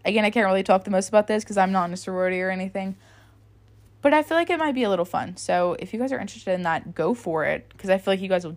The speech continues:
definitely make friends that way. And they also have a lot of networking, so if you guys are going into some certain jobs, sometimes they could help out with that. They do a lot of volunteering and stuff around mine, I see, and they raise money for things and all that kind of stuff.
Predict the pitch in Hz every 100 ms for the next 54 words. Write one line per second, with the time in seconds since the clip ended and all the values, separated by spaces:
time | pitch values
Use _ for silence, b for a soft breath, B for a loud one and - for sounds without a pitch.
0 | - 208 285 - 190 170 165 170 170 180
1 | 151 - 165 - b b - 220 214 160
2 | 190 240 254 247 220 208 190 208 190 160
3 | 175 208 - 240 240 196 190 196 196 202
4 | 196 180 175 b b b b - - 180
5 | 196 214 208 214 208 208 185 175 180 175
6 | 185 - 185 190 185 180 180 185 175 170
7 | 175 170 233 240 240 240 208 202 240 294
8 | 247 240 233 214 - 185 208 214 208 214
9 | 214 214 214 220 220 226 - 233 233 b
10 | b b b b - 185 190 185 185 180
11 | 165 240 247 262 247 233 226 220 214 220
12 | 214 208 208 208 196 208 208 214 202